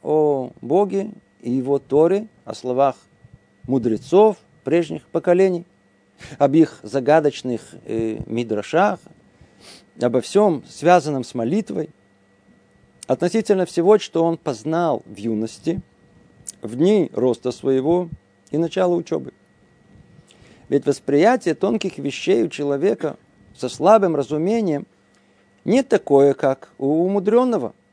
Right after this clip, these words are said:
И по мере укрепления разума понимание этих вещей становится более ясным. Ну, тут он вошёл в тему о-, общую, о которой каждый из нас интуитивно понимает, может быть, но снова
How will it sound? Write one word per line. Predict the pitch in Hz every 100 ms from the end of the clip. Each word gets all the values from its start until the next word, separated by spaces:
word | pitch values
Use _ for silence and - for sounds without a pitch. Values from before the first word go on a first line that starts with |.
| _ _ _ _ _ _ - -
И | - 147
по | 160
мере | 151 208 247 190 165 -
укрепления | 127 - 113 143 180 226 220
разума | 226 285 233 196 185 190 - - - -
понимание | 113 143 208 214 170
этих | 170
вещей | 165 185 - 247
становится | 220 165 143 147 165 - 165 - _ _ - - -
более | 117 143 135 110
ясным. | 90 - - - - _ _ _ _ _ _ _
Ну, | 143 - -
тут | - -
он | 160 131 -
вошёл | - 127 160 143
в | -
тему | 180 180 156 -
о-, | - - _
общую, | 175 180 - - - - - - _ _ _ _ _ _ - - - _ -
о |
которой | 120 139 190 175
каждый | 190 196 180
из | 180
нас | 226 240 160 -
интуитивно | - - - - 143 180 185 180
понимает, | 202 226 247 254 220
может | - 127 123
быть, | 123 120 143
но | 156
снова | - 208 165